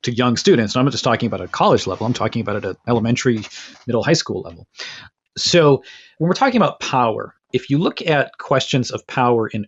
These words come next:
earlier philosophy, power tends to be restricted to what Foucault refers to as sovereign power, which is questions of the state. So if you look at someone like Thomas Hobbes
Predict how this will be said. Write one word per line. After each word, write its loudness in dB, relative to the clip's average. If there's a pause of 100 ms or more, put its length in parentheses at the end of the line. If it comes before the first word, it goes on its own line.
(100)
earlier 6
philosophy, -6 (680)
power 4
tends 0
to 2
be 2
restricted 2 (120)
to -2
what 0
Foucault 2
refers 2
to -2
as -6
sovereign 0
power, 2 (480)
which 2
is 4
questions 0
of -2
the -4
state. -8 (140)
So 4
if -2
you 6
look 4
at 0
someone 2
like -2
Thomas -2
Hobbes 0